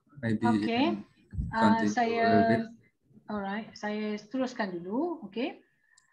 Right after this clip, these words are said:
Speaker 2: Alright, so kalau kita tengok dekat sini, okey, saya ada hantar dekat chat beberapa link yang saya sebutkan tadi. Okey, sangat, ah, okey,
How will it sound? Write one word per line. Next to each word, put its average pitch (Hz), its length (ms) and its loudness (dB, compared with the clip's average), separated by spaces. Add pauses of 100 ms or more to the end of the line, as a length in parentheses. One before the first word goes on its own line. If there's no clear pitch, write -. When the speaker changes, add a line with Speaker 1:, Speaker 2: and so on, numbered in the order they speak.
(140)
Speaker 2:
Alright, 233 460 2
so 247 260 0
kalau 240 240 4
kita 240 280 -4
tengok 254 320 0
dekat 226 200 -8
sini, 220 640 -2
okey, 226 180 -4
saya 240 320 0
ada 226 220 0
hantar 226 480 2
dekat 220 260 -2
chat 220 560 2
beberapa 226 800 0
link 254 480 4
yang 226 180 4
saya 220 220 0
sebutkan 214 560 -6
tadi. 190 560 -6
Okey, 233 300 -6
sangat, 202 320 -8 (180)
ah, 196 340 -8
okey, 254 300 -6